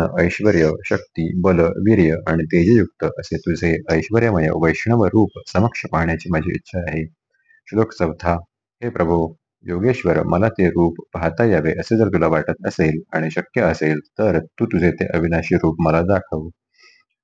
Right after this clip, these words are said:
भाष्य. हे प्रभो, स्वामी, मी अर्जुनाने तुझे ते रूप पाहणे शक्य आहे असे जर तुला वाटत असेल, तर हे योगेश्वरा, ईश्वरा, मी तुझ्या त्या रूपाचे दर्शन घेण्याची इच्छा करीत आहे, म्हणून तू तुझे ते अविनाशी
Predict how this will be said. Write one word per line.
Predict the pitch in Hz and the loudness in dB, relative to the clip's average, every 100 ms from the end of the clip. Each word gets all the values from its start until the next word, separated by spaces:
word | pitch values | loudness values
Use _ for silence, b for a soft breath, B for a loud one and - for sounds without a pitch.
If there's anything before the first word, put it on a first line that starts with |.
| - | -10
भाष्य. | 98 92 82 78 80 - - | -8 -4 -2 -2 -4 -10 -4
हे | 110 | -2
प्रभो, | 110 76 80 80 - | -2 -2 -2 -2 -6
स्वामी, | 85 80 80 78 - _ _ | -4 -2 -2 -4 -10 _ _
मी | 117 123 | -10 -2
अर्जुनाने | - 82 85 82 95 101 82 | -2 0 0 2 2 2 0
तुझे | 85 90 | 0 0
ते | - 85 | 2 0
रूप | 85 85 | 0 0
पाहणे | 87 80 80 | -4 -2 -2
शक्य | 85 90 - 104 | -2 -4 -2 0
आहे | 73 78 85 - | 0 -2 -4 -6
असे | 87 98 113 | -4 0 2
जर | 92 | 2
तुला | 80 78 78 - _ | 0 0 -2 -4 _
वाटत | 87 76 - 101 | -4 -4 -4 -4
असेल, | - 85 - - | -2 0 -2 -2
तर | 92 | -2
हे | 87 117 | 2 2
योगेश्वरा, | 98 82 78 - 80 78 80 82 | 2 0 -2 -2 2 2 0 -2
ईश्वरा, | 80 - 82 76 - _ _ _ | -4 -2 0 -2 -6 _ _ _
मी | 110 110 | -12 -6
तुझ्या | 90 82 | -4 -2
त्या | 78 85 80 | -2 0 0
रूपाचे | 87 87 - 80 82 | 0 -4 -2 -2 0
दर्शन | 78 104 113 | 0 2 2
घेण्याची | 98 85 78 78 | 4 2 0 -6
इच्छा | - 85 | -2 -2
करीत | 82 78 78 | 0 0 0
आहे, | 76 78 - - | -2 -4 -8 -8
म्हणून | 82 107 110 85 | 0 2 2 0
तू | 82 110 | -2 -4
तुझे | 92 80 82 | 0 0 0
ते | 82 | -2
अविनाशी | 87 80 87 107 - | -2 2 2 2 2